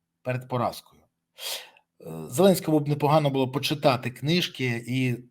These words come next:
знати більше. Це може не так корисно, як приймати участь у виступах К В Н, але значно корисніше для того, хто став президентом. В будь-якому випадку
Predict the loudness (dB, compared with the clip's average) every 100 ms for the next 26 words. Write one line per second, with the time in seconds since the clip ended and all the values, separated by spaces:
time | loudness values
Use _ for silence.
0 | -12 -2 -2 0 -2 -2 -2 -2 -6 -8
1 | _ _ _ _ _ _ _ _ _ _
2 | _ _ _ _ 10 12 12 8 -8 _
3 | 2 6 6 6 4 6 6 6 4 8
4 | 8 6 0 2 0 0 2 4 2 -2
5 | -2 2 2 0 -6 -14 -20 _ _ 0
6 | 2 4 4 2 -4 -6 -6 2 6 6
7 | 4 -2 -8 _ _ _ 0 2 4 4
8 | 4 0 -4 _ _ _ _ -10 2 4
9 | 4 2 -2 -2 2 2 0 -2 -2 0
10 | 0 0 2 2 2 0 0 2 2 0
11 | -8 _ 0 2 2 0 -4 -4 -8 -10
12 | -16 _ _ _ _ -20 -18 -18 -20 _
13 | _ _ _ _ _ 8 10 10 10 8
14 | 6 4 -2 -12